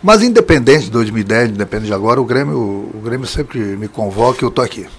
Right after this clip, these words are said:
Eu acho que o mais importante de tudo, eu gosto de desafios.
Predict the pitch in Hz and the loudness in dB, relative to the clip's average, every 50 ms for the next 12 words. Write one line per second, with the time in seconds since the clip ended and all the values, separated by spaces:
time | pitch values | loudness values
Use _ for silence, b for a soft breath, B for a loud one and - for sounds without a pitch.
0 | - - - - - - - 120 - 110 113 120 120 - - 123 120 135 139 131 | -20 -20 -20 -20 -20 -14 -12 -8 -2 0 0 2 0 0 0 2 2 4 4 2
1 | - - 127 113 - 143 135 120 104 98 - - 143 147 143 127 139 - - 131 | 2 0 -2 0 2 0 0 0 -2 -6 -2 0 2 2 2 0 -4 -2 0 0
2 | 135 131 139 143 143 120 113 117 113 127 107 - - - 95 87 - - | 2 4 4 4 4 2 -2 -4 -4 -4 -4 -4 -8 -10 -10 -10 -12 -16